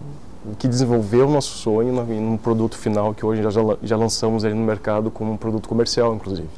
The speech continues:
Na verdade, a gente não teria desenvolvido o, o software, teria sido muito difícil, porque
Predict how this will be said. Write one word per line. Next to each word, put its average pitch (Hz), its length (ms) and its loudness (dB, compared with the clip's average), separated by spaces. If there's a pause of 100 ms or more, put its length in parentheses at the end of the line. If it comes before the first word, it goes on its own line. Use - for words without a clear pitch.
(560)
Na 160 120 2
verdade, 160 260 4
a - 20 2
gente 156 120 0
não 160 80 2
teria 151 180 4
desenvolvido 143 480 4
o, 139 720 4
o 143 60 0
software, 135 340 4
teria 95 140 -2
sido 120 180 -2
muito 131 160 4
difícil, 127 460 0
porque 110 420 2